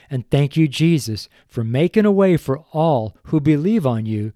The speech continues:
to receive eternal life. We love you, Jesus. And in your name, Jesus, we humbly pray. Amen. And my letter here is signed, "Doing the Work of an Evangelist," with my initials, J C, for John Shuck.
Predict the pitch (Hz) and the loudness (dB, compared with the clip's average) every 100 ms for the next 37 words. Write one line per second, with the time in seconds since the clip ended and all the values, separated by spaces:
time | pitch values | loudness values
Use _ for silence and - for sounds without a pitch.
0 | _ _ _ - 117 117 - 165 131 110 | _ _ _ -4 -2 -2 -2 -2 0 -2
1 | 117 110 131 127 131 131 123 98 - _ | -4 -4 -4 -2 0 0 -2 -6 -12 _
2 | _ _ _ _ 120 117 127 117 123 113 | _ _ _ _ -4 0 0 0 -6 -2
3 | 131 117 113 107 - _ _ _ _ 120 | -2 -2 -6 -14 -20 _ _ _ _ -10
4 | 110 117 139 143 151 147 113 110 107 113 | -6 -2 0 2 2 0 -2 -6 -6 -8
5 | 101 - _ 120 117 - 127 123 131 135 | -12 -18 _ -4 -4 -4 -6 -4 -4 -4
6 | - 120 95 - _ _ _ 113 104 117 | -4 -6 -6 -14 _ _ _ -10 -6 -4
7 | 110 90 _ _ _ - - _ - 120 | -4 -8 _ _ _ -20 -20 _ -10 -6
8 | 135 139 175 269 151 113 160 185 - 143 | -2 2 2 2 0 2 0 0 -2 -2
9 | 139 135 104 143 202 214 120 147 123 214 | -2 -4 0 2 2 0 0 0 2 0
10 | - 143 139 147 147 180 196 139 110 - | 2 0 2 0 2 4 2 0 -4 -6
11 | 120 123 120 127 185 - 127 127 113 107 | -8 -6 -4 0 -2 0 -2 -2 -4 -2
12 | 135 127 - 165 190 110 101 123 123 117 | 0 0 0 -4 -4 -8 -6 -2 -2 -4
13 | - - 165 180 - | -6 -4 -4 -6 -14